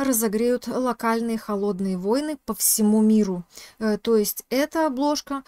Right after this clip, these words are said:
э, про, э, войну. Нестабильность увеличится, мир будет готовиться к новому глобальному конфликту.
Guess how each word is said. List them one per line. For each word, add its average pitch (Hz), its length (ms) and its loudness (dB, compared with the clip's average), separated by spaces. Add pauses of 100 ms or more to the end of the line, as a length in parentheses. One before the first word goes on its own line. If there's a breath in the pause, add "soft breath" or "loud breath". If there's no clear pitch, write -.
(180 soft breath)
э, 220 200 -2
про, 233 320 -2 (100)
э, 226 240 -2
войну. 202 480 0 (500 loud breath)
Нестабильность 254 920 2
увеличится, 214 840 -2
мир 269 240 0
будет 208 340 -2
готовиться 208 520 -4
к - 100 -12
новому 240 480 0
глобальному 190 680 -2
конфликту. 214 680 -6